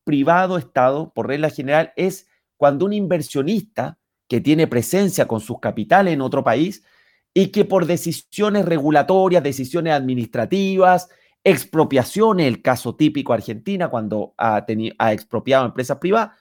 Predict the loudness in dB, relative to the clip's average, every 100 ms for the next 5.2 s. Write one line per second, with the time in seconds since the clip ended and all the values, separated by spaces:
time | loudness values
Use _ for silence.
0 | _ _ _ _ _ _ _ _ -2 2
1 | 2 2 2 0 -2 0 0 0 0 0
2 | 0 -2 -4 -4 -8 _ _ _ _ _
3 | _ 4 4 2 -2 -4 -2 0 0 -2
4 | -4 -4 -6 -6 -4 -2 -2 -4 -8 -12
5 | -12